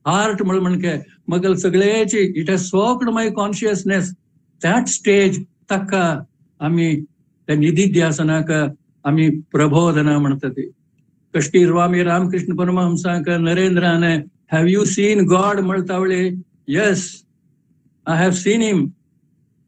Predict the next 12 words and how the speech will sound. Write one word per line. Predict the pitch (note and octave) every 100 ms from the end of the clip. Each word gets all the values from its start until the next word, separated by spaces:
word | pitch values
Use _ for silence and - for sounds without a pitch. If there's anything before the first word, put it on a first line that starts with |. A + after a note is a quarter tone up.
| _ _ _
तुक | G3+ G3+ G3
कशी | G3 - G3+
हांव | G3
स्पश्ट | F3+ - G3+ F#3+ G#3+
पळयता | G3+ G3+ G3+ G#3 G3+
आसा, | G3 G#3 A3+ A#3+ _ _ _
तशीच | G3 F#3+ B3 B3
हांव | G3+ G#3+
देवा | G3+ G3+ G#3+ A3
गेले | G#3 G#3 G#3
स्पश्ट | - - A#3+ - -
म्हाका | A3+ G3+ G#3+ G3+ F3